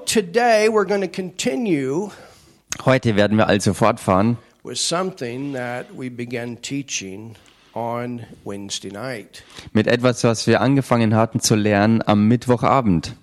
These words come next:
Speaker 1: We started a powerful series on Wednesday night.
Speaker 2: Wir haben am Mittwochabend eine kraftvolle Serie gestartet.
Speaker 1: It's called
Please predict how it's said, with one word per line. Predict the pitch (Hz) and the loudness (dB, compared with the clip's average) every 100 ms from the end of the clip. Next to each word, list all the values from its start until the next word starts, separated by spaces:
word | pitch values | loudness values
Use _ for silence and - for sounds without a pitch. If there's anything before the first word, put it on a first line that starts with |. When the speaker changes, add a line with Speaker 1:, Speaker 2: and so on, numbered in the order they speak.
| _ | _
Speaker 1:
We | - 113 | -14 -8
started | - - 147 160 143 | -6 -2 0 0 -2
a | 123 | -4
powerful | - 139 151 165 170 160 | -6 0 0 0 -4 -8
series | - - 147 139 123 107 | -6 -4 -4 -6 -8 -10
on | 98 101 | -14 -12
Wednesday | 95 95 - - | -14 -12 -16 -16
night. | 73 65 - - | -20 -20 -20 -2
Speaker 2:
Wir | 98 | 2
haben | 104 | 4
am | 120 | 4
Mittwochabend | 135 143 131 123 - 120 127 | 4 4 2 4 2 2 2
eine | - 113 117 | 2 2 2
kraftvolle | 110 - 120 - 135 127 | 0 -2 -2 0 0 2
Serie | 117 120 113 104 92 | 0 2 2 2 2
gestartet. | 92 - 92 92 123 127 - _ _ | 0 2 0 2 0 -2 -10 _ _
Speaker 1:
It's | - 131 - | -18 -10 -10
called | - 165 165 180 185 190 | -8 -2 2 2 0 -4